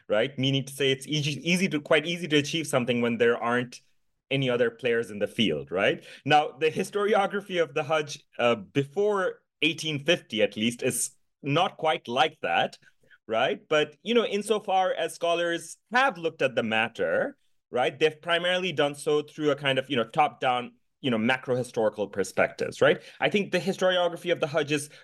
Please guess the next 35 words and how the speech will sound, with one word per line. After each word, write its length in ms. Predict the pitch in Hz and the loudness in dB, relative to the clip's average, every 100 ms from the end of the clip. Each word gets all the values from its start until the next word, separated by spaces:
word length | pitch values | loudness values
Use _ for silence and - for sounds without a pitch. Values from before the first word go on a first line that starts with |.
| _ | _
far 240 | 175 165 135 | 0 2 0
richer 480 | 123 - - 226 | -2 -4 0 0
for 220 | 233 151 139 | 0 -2 -2
the 100 | 147 | -2
kind 140 | 143 | -2
of 120 | 131 | -2
post 300 | - 147 147 - | 2 2 0 -2
eighteen 280 | 131 165 | 0 0
fifty 280 | 160 156 175 | 0 0 -2
period, 500 | 165 170 170 196 104 | -2 -2 0 -2 -2
right? 200 | 123 143 | -2 0
Like, 200 | 123 127 | -2 -2
like 220 | 123 127 | -2 -2
you 80 | 135 | -2
mentioned, 320 | 127 139 131 | -2 0 -2
you 60 | 117 | -2
know, 80 | 117 | 0
there 160 | 113 | 2
are 160 | 123 123 | 2 0
important 640 | 135 120 143 147 147 139 139 - - - | -4 -2 2 2 0 -2 -4 -12 -16 -10
and 100 | 120 | -2
very 500 | 127 131 127 117 104 | 0 0 0 -4 -4
detailed 680 | 143 180 180 156 143 135 120 | -2 -2 0 0 2 0 0
and 140 | 117 110 | -4 -2
kind 120 | 117 | -4
of 100 | 101 | 0
richly 400 | 117 156 - 156 | 0 0 0 -4
kind 180 | 143 135 | 0 0
of, 180 | 123 - | 0 -2
um, 420 | 113 107 101 101 101 - _ - | 0 2 0 -6 -12 -16 _ -2
uh, 100 | 110 | 0
richly 300 | 139 143 147 | 0 0 -2
kind 180 | 147 135 | 0 0
of 60 | |
documented, 520 | 131 131 139 127 120 | 0 0 0 -2 -2